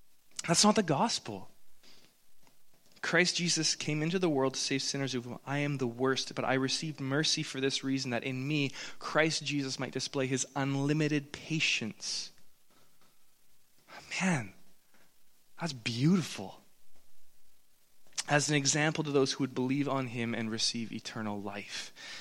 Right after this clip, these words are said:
God wants all men to be saved and to come to a knowledge of the truth. That's First Timothy.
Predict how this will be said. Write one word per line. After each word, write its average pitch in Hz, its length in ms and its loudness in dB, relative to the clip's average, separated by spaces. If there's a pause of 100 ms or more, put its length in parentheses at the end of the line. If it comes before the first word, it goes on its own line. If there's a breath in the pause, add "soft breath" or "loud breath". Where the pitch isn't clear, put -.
(500 loud breath)
God 147 240 6
wants 139 340 4 (120)
all 139 260 8
men 135 300 2
to 131 80 -6
be 135 100 0
saved 120 400 0
and 117 160 -4
to 117 80 -2
come 120 280 -4
to 120 120 -8
a 110 60 -4
knowledge 110 420 -4
of 110 140 -6
the 104 80 -4
truth. - 280 -4
That's 123 160 0
First - 280 -4
Timothy. 117 420 -6